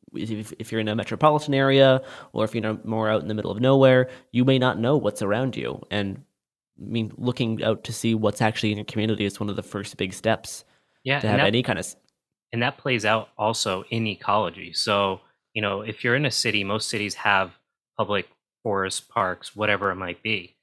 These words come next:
Speaker 2: And part of not knowing what's around you, or knowing rather what's around you, is starting to identify the plants that are already around you. And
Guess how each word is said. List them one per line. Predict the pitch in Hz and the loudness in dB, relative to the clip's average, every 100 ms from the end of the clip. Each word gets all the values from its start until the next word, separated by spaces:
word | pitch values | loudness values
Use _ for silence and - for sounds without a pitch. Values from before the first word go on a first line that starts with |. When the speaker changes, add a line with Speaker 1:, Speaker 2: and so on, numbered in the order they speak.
| _ _ _ - | _ _ _ -2
Speaker 2:
And | 120 110 101 | 0 2 -2
part | - 123 123 | 0 2 2
of | 104 - | -2 -6
not | 113 110 | 0 0
knowing | 107 104 104 | 0 -2 -2
what's | 101 _ - | -6 _ -12
around | 104 101 113 95 | -4 0 0 0
you, | 95 | -4
or | 95 | -4
knowing | 95 104 143 107 | -2 0 2 0
rather | 92 90 87 80 | -2 -4 -4 -8
what's | - 90 95 | -8 -8 -6
around | 87 87 87 | -4 -4 -6
you, | 87 85 _ _ _ - | -8 -8 _ _ _ -10
is | - | 0
starting | 120 123 | 2 2
to | 110 104 | 0 -4
identify | 95 98 110 - 101 | -2 -4 -2 0 -2
the | 101 | -2
plants | - 101 98 - | -8 -6 -6 -6
that | 95 - | -8 -2
are | 104 104 104 | 2 2 0
already | 95 95 101 101 | -4 -2 -2 -4
around | 87 87 85 | -6 -10 -10
you. | 90 90 _ _ _ _ - | -16 -20 _ _ _ _ -2
And | 113 107 | -2 -2